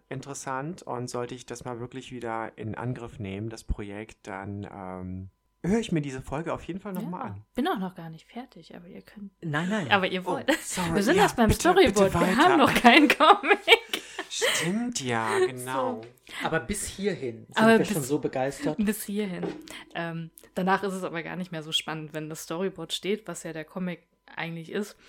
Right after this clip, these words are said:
Speaker 2: Dann wird er halt abfotografiert. Also ich, ich fotografiere die Seiten ab, das geht am schnellsten, anstatt zu drehen. Und dann ziehe ich es mir schon fertig auf, äh, das Endformat ab drauf und dann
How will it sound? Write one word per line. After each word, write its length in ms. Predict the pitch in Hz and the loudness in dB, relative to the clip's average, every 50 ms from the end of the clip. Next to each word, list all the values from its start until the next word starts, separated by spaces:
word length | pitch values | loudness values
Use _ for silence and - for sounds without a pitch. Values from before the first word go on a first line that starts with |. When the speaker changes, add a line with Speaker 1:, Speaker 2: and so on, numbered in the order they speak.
| - - - - | -20 -20 -18 -12
Speaker 2:
Dann 140 | 170 160 151 | -12 -10 -8
wird 120 | 170 - | -8 -8
er 80 | 175 156 | -8 -8
halt 160 | 151 151 - | -6 -4 -4
abfotografiert. 920 | - 190 - - 233 220 214 202 - 214 202 - - - 220 226 233 - _ - | -4 -4 -4 -10 -10 -8 -8 -10 -8 -10 -10 -10 -8 -6 -6 -6 -6 -8 _ -4
Also 220 | - 185 160 165 - | -4 -4 -4 -4 -10
ich, 160 | - - _ _ _ _ _ - - | -12 -16 _ _ _ _ _ -18 -16
ich 240 | - - - - - _ - _ _ _ _ _ _ | -16 -16 -16 -18 -20 _ -20 _ _ _ _ _ _
fotografiere 540 | _ - 196 - 175 - - 160 - - 202 | _ -14 -14 -14 -12 -14 -16 -16 -12 -10 -10
die 100 | 185 180 | -10 -10
Seiten 280 | 170 170 165 160 - - | -12 -12 -12 -12 -10 -10
ab, 160 | - 233 - | -10 -10 -10
das 140 | - - - | -14 -20 -18
geht 160 | - 180 - | -20 -20 -20
am 80 | 170 170 | -16 -16
schnellsten, 500 | - - 185 196 202 - - 202 180 185 _ _ _ _ _ _ _ _ _ _ | -14 -12 -12 -12 -12 -12 -12 -14 -14 _ _ _ _ _ _ _ _ _ _ _
anstatt 320 | - 175 180 - - 170 - | -14 -14 -14 -12 -14 -16 -16
zu 160 | - - 190 | -12 -12 -12
drehen. 40 | 185 - - - - | -12 -12 -14 -18 -12
Und 40 | - | -8
dann 120 | 185 180 | -8 -8
ziehe 240 | 180 - - 214 214 | -8 -8 -10 -8 -8
ich 60 | 226 | -8
es 80 | - - | -8 -6
mir 100 | 196 180 | -8 -6
schon 200 | 190 - 190 180 | -6 -8 -10 -12
fertig 480 | - - 196 196 190 - 196 - - - | -8 -6 -6 -6 -6 -8 -12 -10 -10 -12
auf, 280 | 170 175 - - - - | -12 -12 -14 -20 -16 -14
äh, 280 | - 165 170 170 165 165 | -12 -12 -10 -10 -12 -12
das 200 | - 156 - - | -12 -12 -6 -4
Endformat 560 | 214 277 330 - - 269 247 240 233 220 - | -4 -4 -4 -4 -6 -6 -4 -4 -4 -4 -6
ab 100 | 208 208 - - | -10 -12 -14 -20
drauf 120 | - 226 - _ _ _ | -20 -20 -20 _ _ _
und 140 | - 208 185 | -12 -10 -10
dann 220 | 175 170 175 165 | -10 -10 -12 -14